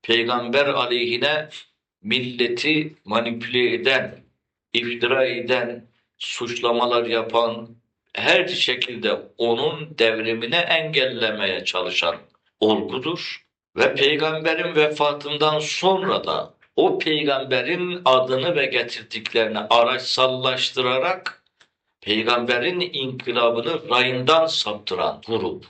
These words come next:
şeklinde anlarsak, ta Adem Aleyhisselam'dan itibaren bütün peygamberler bu konuda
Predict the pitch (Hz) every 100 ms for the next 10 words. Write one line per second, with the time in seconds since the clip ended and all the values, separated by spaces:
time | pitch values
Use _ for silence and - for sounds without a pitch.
0 | _ _ _ - - 143 139 139 156 156
1 | 165 160 135 131 120 - 87 - - -
2 | _ _ - 185 196 170 139 135 131 120
3 | 110 107 - 104 98 95 87 90 - -
4 | 80 76 71 - 110 107 - - - 156
5 | - 127 120 117 107 95 87 - 147 117
6 | 113 107 143 151 -